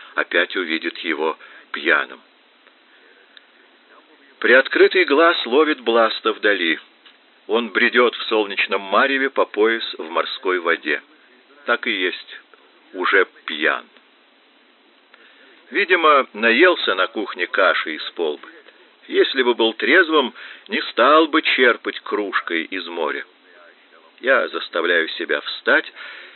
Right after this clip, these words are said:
и иду в его сторону. Грозно окликаю. Но он ничуть не пугается. Манит меня рукой. Я подхожу. Нет, кажется, обвинение в пьянстве было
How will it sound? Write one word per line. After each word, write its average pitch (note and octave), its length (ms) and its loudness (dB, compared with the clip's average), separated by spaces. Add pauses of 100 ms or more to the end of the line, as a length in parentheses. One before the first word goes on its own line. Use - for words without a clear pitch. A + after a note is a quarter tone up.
(120)
и G2+ 220 0
иду B2 200 0
в B2+ 40 -6
его F#2+ 280 -2
сторону. C#2+ 600 -6 (360)
Грозно A2+ 420 2
окликаю. D2 640 -4 (480)
Но F#2+ 120 2
он G#2+ 140 2
ничуть A2+ 340 -2
не C3 100 -4
пугается. G2+ 800 0 (460)
Манит G2+ 520 0
меня F#2+ 340 -2
рукой. D#2+ 460 -4 (200)
Я E2+ 140 2
подхожу. D#2 600 -6 (840)
Нет, A2+ 280 0
кажется, A2+ 520 0
обвинение A2 580 0
в - 120 -8
пьянстве G2+ 540 0
было G2 360 -2